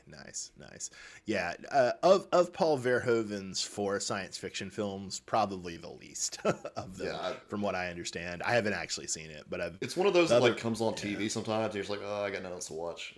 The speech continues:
Speaker 2: Just
Speaker 1: Yeah. It, since I'm quizzing you, Matt, do you know what the other three Paul Verhoeven science fiction films are?
Speaker 2: Not a clue, Bob.
Speaker 1: Uh, RoboCop, Starship Troopers, Total Recall.
Speaker 2: Oh, RoboCop's the best.
Speaker 1: I,
Speaker 2: Total
Speaker 1: I,
Speaker 2: Recall
Speaker 1: I would
Speaker 2: would be second best.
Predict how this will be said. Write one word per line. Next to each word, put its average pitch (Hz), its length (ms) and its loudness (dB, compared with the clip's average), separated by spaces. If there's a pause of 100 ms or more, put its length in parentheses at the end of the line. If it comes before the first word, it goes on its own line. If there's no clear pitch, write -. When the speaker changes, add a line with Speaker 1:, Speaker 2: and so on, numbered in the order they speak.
Speaker 2:
Just - 260 -12
Speaker 1:
Yeah. - 60 -4 (960)
It, 139 240 2
since 165 180 6
I'm 127 100 6
quizzing 120 380 2
you, 104 80 -2
Matt, 101 240 -2
do 98 60 -6
you 110 60 -2
know 113 60 0
what 104 120 0
the 90 100 -4
other 101 140 0
three 107 200 0
Paul 104 280 2
Verhoeven 101 440 -2
science 104 220 -6
fiction 107 260 -8
films 107 320 -10
are? 110 80 -4
Speaker 2:
Not 92 120 -2
a - 40 -8
clue, 76 320 -12
Bob. 76 240 -12 (320)
Speaker 1:
Uh, 90 220 0 (100)
RoboCop, 113 680 2 (200)
Starship 95 480 -2
Troopers, 92 640 -4
Total 95 300 -6
Recall. - 420 -12 (400)
Speaker 2:
Oh, 110 80 -4
RoboCop's 104 500 -2
the 80 60 -10
best. 87 540 -6 (1160)
Speaker 1:
I, - 120 -4
Speaker 2:
Total 147 240 4
Speaker 1:
I, - 40 8
Speaker 2:
Recall 107 280 6
Speaker 1:
I 190 140 8
would 440 200 4
Speaker 2:
would 92 100 -10
be 101 120 -6
second 107 500 0
best. 95 420 -6